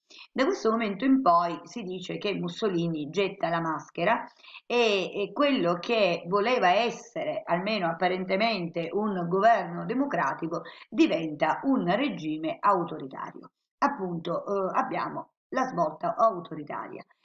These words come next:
Per cui, eh, tra la fine del millenovecentoventicinque e tutto il millenovecentoventisei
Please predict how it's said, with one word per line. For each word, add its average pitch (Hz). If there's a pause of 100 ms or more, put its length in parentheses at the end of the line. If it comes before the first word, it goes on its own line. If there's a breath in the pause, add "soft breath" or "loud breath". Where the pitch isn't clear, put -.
(340 soft breath)
Per 311
cui, 226
eh, 175
tra 262
la 226
fine 226
del 175
millenovecentoventicinque 175
e 214
tutto 180
il 190
millenovecentoventisei 190